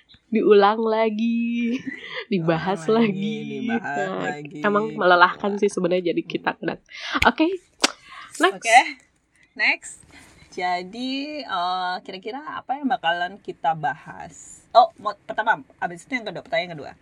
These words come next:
Speaker 2: Motivasi kenapa kita bikin ini, tadi kita udah jawab ya, karena kita pengen membangun opini, itu udah.
Speaker 1: Yap.
Speaker 2: Abis itu, kira-kira apa yang bakalan kita bahas ke depannya, biar para pendengar kita itu tertarik nih,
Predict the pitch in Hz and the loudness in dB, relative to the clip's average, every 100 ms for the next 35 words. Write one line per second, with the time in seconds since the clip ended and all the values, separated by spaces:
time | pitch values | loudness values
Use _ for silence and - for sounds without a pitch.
0 | _ - - _ - 175 180 - 196 196 | _ -20 -20 _ -16 -12 -12 -14 -16 -12
1 | - 156 - - - 165 180 - - 165 | 0 0 0 -8 -6 -8 -8 -10 -10 -10
2 | 165 - 156 151 175 220 180 214 262 233 | -10 -16 -16 -12 -10 -6 -6 -6 -8 -4
3 | 190 160 151 - 104 151 165 165 196 185 | -4 -2 -4 -4 -8 -10 -12 -6 -6 -4
4 | 185 214 165 139 160 143 131 135 127 165 | -8 -8 -10 -10 -14 -14 -14 -14 -14 -18
5 | - 151 170 139 131 - - - - 190 | -18 -16 -12 -10 -12 -16 -20 -18 -4 -2
6 | 165 160 151 139 - 202 233 294 _ _ | -2 -10 -12 -16 -14 -8 -8 -8 _ _
7 | _ - 196 196 208 254 - 330 330 233 | _ -10 -10 -6 -6 -6 -6 -6 -2 -2
8 | - 180 180 175 175 160 175 - 185 175 | 0 -2 -2 -6 -6 -2 -2 -4 -12 -8
9 | 143 139 147 165 196 294 _ - 202 156 | -8 -10 -14 -14 -12 -14 _ -16 -10 -8
10 | 151 160 156 156 156 156 156 - 147 - | -8 -8 -8 -10 -12 -12 -14 -16 -18 -16
11 | 143 - 139 _ _ _ _ _ 175 180 | -18 -16 -20 _ _ _ _ _ -8 -6
12 | 190 190 190 _ _ - - 214 220 233 | -4 -6 -10 _ _ -20 -10 -6 -6 -8
13 | - 247 | -12 -12